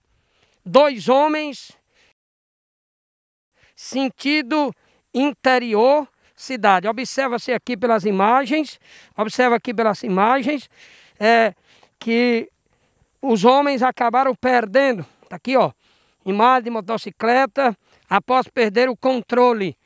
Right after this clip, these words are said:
A gente observa aqui, ó, questão de barrancos, dá pra se observar, é, inclusive, que existe pedaço de motocicleta, a gente não sabe informar se deste acidente ou não, mas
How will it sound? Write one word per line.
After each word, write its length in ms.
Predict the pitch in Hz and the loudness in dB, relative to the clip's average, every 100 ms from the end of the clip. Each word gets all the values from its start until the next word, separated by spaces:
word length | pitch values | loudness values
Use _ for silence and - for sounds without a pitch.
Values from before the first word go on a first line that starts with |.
| _ _ _ - | _ _ _ -10
A 80 | |
gente 240 | 185 247 240 | -2 -2 0
observa 460 | 220 220 - 233 | -2 -4 -2 0
aqui, 240 | 214 - 233 | -2 -2 0
ó, 140 | 165 - _ _ _ _ _ | 0 -4 _ _ _ _ _
questão 400 | 220 208 - 247 | -2 -2 0 0
de 80 | 226 | 0
barrancos, 680 | 220 180 180 247 262 - - _ _ _ _ | 0 0 2 0 -2 -10 -20 _ _ _ _
dá 120 | 214 | 0
pra 140 | 233 240 | 0 -4
se 200 | - - | -6 0
observar, 880 | 254 226 240 - 233 147 208 247 - _ _ _ _ _ _ - | 2 2 -4 -2 0 2 4 4 0 _ _ _ _ _ _ -2
é, 180 | 208 220 | 0 0
inclusive, 800 | 220 247 208 196 262 220 202 - _ - _ _ _ | -2 -6 -2 0 0 2 0 -4 _ -20 _ _ _
que 480 | - 226 226 226 214 - _ _ | 0 2 4 4 0 -4 _ _
existe 440 | 185 208 185 262 208 | -4 0 2 0 -2
pedaço 380 | - 214 226 220 | -2 0 2 2
de 60 | |
motocicleta, 720 | 220 185 208 - - 240 233 | -2 -4 -6 -8 -2 0 2
a 20 | 202 | 2
gente 220 | 214 208 | 0 0
não 200 | 220 170 - - - | 0 -2 -6 -20 -20
sabe 320 | - 214 214 | -4 0 0
informar 600 | 220 220 190 208 214 156 - _ _ | 0 0 0 4 4 2 -6 _ _
se 240 | - 254 | -12 -10
deste 400 | 202 233 294 - | 0 2 2 0
acidente 640 | 247 - 214 202 208 190 - | -6 -6 -6 0 0 -2 -4
ou 160 | 220 240 | 0 0
não, 400 | 208 202 254 302 - _ - _ _ | 2 2 2 -2 -12 _ -20 _ _
mas 760 | 208 233 220 226 254 226 - | 0 2 4 4 0 -2 -12